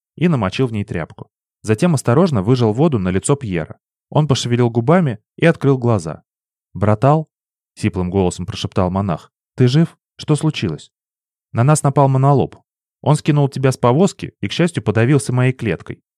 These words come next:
Но лошадок сожрал. Уцелел только этот красавчик». Я показал Пьеру на ящера, который скромно стоял в сторонке.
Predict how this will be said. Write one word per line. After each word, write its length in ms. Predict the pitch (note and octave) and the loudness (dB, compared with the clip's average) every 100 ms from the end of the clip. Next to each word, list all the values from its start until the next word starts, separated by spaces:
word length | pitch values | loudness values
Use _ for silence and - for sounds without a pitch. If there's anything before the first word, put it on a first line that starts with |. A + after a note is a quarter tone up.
| _ _ | _ _
Но 160 | A2+ F3 | 0 4
лошадок 380 | B2+ C3 C3 A#2 | 4 2 -2 -2
сожрал. 480 | A#2 G2+ E2 - _ - | -2 -4 -6 -8 _ -12
Уцелел 380 | G2+ - B2+ D3 | -8 0 0 2
только 300 | A#2+ A2+ G#2+ | 0 0 -2
этот 180 | G2+ | -2
красавчик». 580 | - F#2 F#2 - - - _ _ _ _ _ _ - | -4 -4 -4 -10 -14 -20 _ _ _ _ _ _ -4
Я 140 | A2+ | -2
показал 400 | C#3+ D3 A#2 A#2 | 0 0 0 -2
Пьеру 280 | A2 A#2+ D3 | -2 0 0
на 120 | A#2+ | 0
ящера, 400 | A#2+ A2 E2+ F2+ | 0 0 -2 -8
который 340 | - F#2 G2+ F#2 | -6 -4 -2 -4
скромно 340 | - A#2+ D3 | -2 -2 -2
стоял 300 | G#2+ F#2 F#2 | -4 -4 -4
в 60 | G2 | -4
сторонке. 500 | A2+ G2 D#2+ - | -4 -4 -4 -10